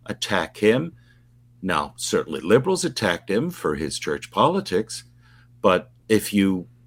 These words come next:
questioned him from w-, being on the seat on, from within the evangelical movement, you were betraying the team.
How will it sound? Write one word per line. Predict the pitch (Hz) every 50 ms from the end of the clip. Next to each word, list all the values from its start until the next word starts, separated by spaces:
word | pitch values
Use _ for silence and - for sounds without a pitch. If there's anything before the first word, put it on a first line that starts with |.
| - - -
questioned | - - 147 165 - - - 214 190 170 120
him | 98 98 90 90 92 101
from | 98 - 98 90 87
w-, | 87 90 85 -
being | - 107 98 98 95 95
on | 95 92 92
the | 90 -
seat | - - - - - - 120 117 - - -
on, | - 98 95 92 92 90 80 - _ - - _ -
from | - - 98
within | 87 87 - - 143 156 156 131
the | 104 90
evangelical | 90 78 - 95 90 85 101 98 90 85 - 92
movement, | 90 104 135 170 156 - 98 98 - - - - - - -
you | 82 92 95
were | 98
betraying | - - 110 - - - 104 98 101 107 110 104
the | 117
team. | - - - 202 214 226 202 - - -